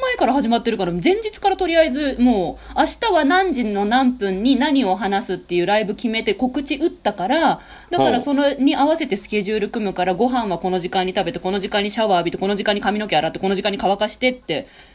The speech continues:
Speaker 1: で、この時間に洗濯機回したらライブの時間に洗濯機ピーピーピーピーとかならないよねとか、全部、
Speaker 2: ほう。
Speaker 1: もうやらないと気が済まないので、
Speaker 2: ほう。
Speaker 1: だから、あの、ふわっとやりたいんですよ、できれば。
Speaker 2: へえ、面白い。
Speaker 1: <laughs> あんまり決めすぎちゃうと、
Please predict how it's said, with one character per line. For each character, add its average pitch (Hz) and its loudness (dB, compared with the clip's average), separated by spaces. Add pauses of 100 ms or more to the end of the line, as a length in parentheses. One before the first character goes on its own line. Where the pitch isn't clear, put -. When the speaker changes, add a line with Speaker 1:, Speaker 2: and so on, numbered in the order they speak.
Speaker 1:
で、 269 -2
こ 277 2
の 302 4
時 254 -2
間 311 2
に 311 -2
洗 302 0
濯 302 0
機 247 -4
回 214 0
し 247 -10
た 262 -2
ら 202 2
ラ 226 4
イ 233 -4
ブ 208 -6
の 185 -2
時 175 -2
間 190 2
に 269 0
洗 226 -4
濯 226 -4
機 185 -10
ピ 175 -4
ー 175 -6
ピ 240 -4
ー 240 -2
ピ 320 -2
ー 320 0
ピ 403 4
ー 403 0
と 403 -4
か 180 -2
な 165 0
ら 196 2
な 214 -2
い 196 -4
よ 151 -6
ね 247 0
と 208 -4
か、 165 -2
全 339 0
部、 415 2
Speaker 2:
ほ 131 4
う。 - -18 (260)
Speaker 1:
も 202 0
う 180 0
や 220 4
ら 302 4
な 320 2
い - -4
と - -4
気 - -6
が 254 2
済 277 -4
ま 262 2
な 208 0
い 170 -6
の 156 -8
で、 180 0 (380)
Speaker 2:
ほ 107 0
う。 - -8
Speaker 1:
だ 381 2
か 381 4
ら、 392 2
あ 220 -4
の、 143 -6
ふ - -2
わ 415 6
っ 415 -4 (120)
と 214 -2
や 170 2
り 170 -4
た 175 -6
い 165 -4
ん - -4
で 139 -4
す 139 -8
よ、 139 -6
で 139 -8
き 139 -14
れ 127 -12
ば。 - -16
Speaker 2:
へ 92 0
え、 - -2
面 80 -4
白 73 -2
い。 60 -4 (380)
Speaker 1:
<laughs> - 2
あ 349 0
ん 403 -4
ま 392 6
り 381 4
決 381 -4
め 381 2
す 359 -6
ぎ 294 -4
ち 320 -6
ゃ 320 2
う 311 -6
と、 294 -2